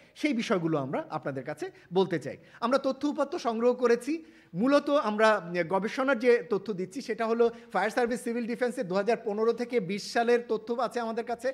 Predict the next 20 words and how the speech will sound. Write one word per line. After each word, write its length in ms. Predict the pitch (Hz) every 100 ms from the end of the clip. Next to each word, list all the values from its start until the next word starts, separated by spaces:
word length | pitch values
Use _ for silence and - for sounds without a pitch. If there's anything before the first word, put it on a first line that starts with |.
| - -
ছয় 180 | 214
বছরের, 400 | 214 214 233 277 349 - - -
এবং, 380 | 220 233 214 196
আহ, 160 | 170 - - 180
আহ, 180 | 175
ডাইফির 520 | 165 180 196 240 277 202
তথ্য 280 | 214 214 208
রয়েছে, 420 | 180 170 247 330 - -
সেগুলোকে 460 | - 294 277 247 220
আমরা 180 | 185
বিশ্লেষণ 480 | 165 160 185 165 165
করেছি, 400 | 175 175 180 330
যেখান 300 | 226 185 202
দিয়ে 100 | 196
আমরা 140 | 190 220
অ্যাক্সিডেন্টের 640 | 185 - 247 226 202 214
ট্রেন্ড 300 | 185 202 220
দেখতে, 340 | 202 196 - 170
দেখতে 300 | 190 190 185
চেয়েছি, 440 | 180 165 226